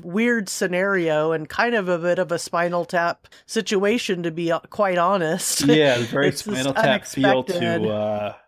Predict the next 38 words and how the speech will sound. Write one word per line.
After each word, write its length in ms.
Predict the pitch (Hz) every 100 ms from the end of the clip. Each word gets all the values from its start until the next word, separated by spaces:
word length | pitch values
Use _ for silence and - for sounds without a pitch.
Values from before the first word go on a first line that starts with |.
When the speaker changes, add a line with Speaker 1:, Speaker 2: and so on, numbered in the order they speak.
| _ -
Speaker 2:
is 160 | 113
it, 120 | 110
do 60 | 135
Speaker 1:
Yeah. 320 | 180 165 156
Speaker 2:
we 40 | 160
light 140 | 170
the 60 | 175
candle, 380 | - 190 190 156
not 200 | 131 143
light 200 | 151 151
the 60 |
candle, 680 | 151 160 160 160 156 156 156 -
call, 400 | - 131 123 -
you 80 | -
know, 160 | 113 98 -
call 140 | - 110
the 60 |
doctor, 400 | 107 139 156 160
call 180 | 143 107
the 80 | 101
priest, 500 | - 151 151 147 -
or 240 | - - -
which 160 | -
way 140 | 131 113
do 80 | 98
we 60 | 123
go? 140 | - - - _ - - 131
Speaker 1:
Yeah. 380 | 175 175 151 151
Speaker 2:
Um, 360 | 101 98 101 _ - -
yeah, 320 | - 160 110
kind 280 | 104 151 143
of 120 | 127
one 180 | 131 135
of 80 | 127
the, 200 | 117 - -
the 100 | 110
downfalls 760 | - 117 131 135 120 107 104
of 540 | 113 107 104 98 -